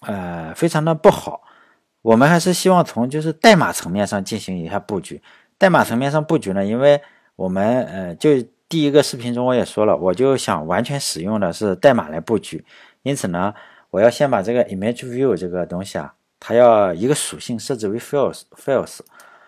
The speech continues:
呃，false 呢，为什么设置成这个？就是说我们如果用，呃，图标的话，呃，用鼠标的话是可以用这个不用设置，默认的，因为它是使用图，图标的嘛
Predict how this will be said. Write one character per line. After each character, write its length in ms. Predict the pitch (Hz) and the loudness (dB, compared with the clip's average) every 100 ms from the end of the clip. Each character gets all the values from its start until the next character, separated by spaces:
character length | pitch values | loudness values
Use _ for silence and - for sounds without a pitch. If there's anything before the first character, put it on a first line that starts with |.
| _ _ | _ _
呃， 120 | 117 | -8
false 400 | - 185 147 - | 4 6 6 2
呢， 200 | 80 78 _ - - - _ | -10 -12 _ -20 -20 -20 _
为 260 | - 151 | -4 0
什 80 | 170 | 2
么 100 | 120 | 2
设 220 | 110 139 | 0 0
置 140 | 110 110 | 0 -4
成 180 | 98 95 | -8 -2
这 140 | 98 | -2
个？ 120 | 85 | -2
就 120 | 73 143 | -2 -2
是 120 | 139 | -2
说 360 | 135 127 131 - | -2 -2 -2 -4
我 120 | 92 | -8
们 120 | 104 | -8
如 140 | 120 | -6
果 100 | 147 | -2
用， 460 | 143 151 143 107 85 - _ _ | -2 0 0 0 -4 -12 _ _
呃， 380 | - 92 87 82 _ | -14 -10 -10 -12 _
图 240 | - 95 | -10 -10
标 260 | 104 143 160 | 0 4 4
的 120 | 147 | 2
话， 260 | - 82 - | -2 -10 -10
呃， 100 | 117 | -8
用 180 | 127 147 | -4 -4
鼠 240 | - 92 | -4 -10
标 200 | 85 123 | 2 4
的 100 | 147 | 4
话 260 | 110 85 76 _ | 2 -6 -8 _
是 160 | - - | -14 -14
可 220 | - - | -8 -4
以 80 | 120 | -2
用 400 | 95 95 80 - | -2 -6 -10 -16
这 140 | - 123 | -8 -6
个 60 | |
不 120 | 90 | -4
用 140 | 117 120 | -8 -10
设 200 | - 98 | -8 -10
置， 300 | 92 82 76 _ _ _ | -8 -12 -12 _ _ _
默 180 | 156 143 | 2 4
认 160 | 139 | 4
的， 180 | 113 95 | -2 -2
因 100 | 104 | -6
为 60 | 135 | -8
它 120 | 131 | -8
是 60 | 131 | -14
使 180 | - 87 | -14 -12
用 160 | 101 107 | -12 -12
图， 340 | - 98 - | -12 -12 -12
图 160 | - 90 | -18 -14
标 220 | 107 110 | -8 -8
的 80 | 104 | -8
嘛 140 | 76 | -14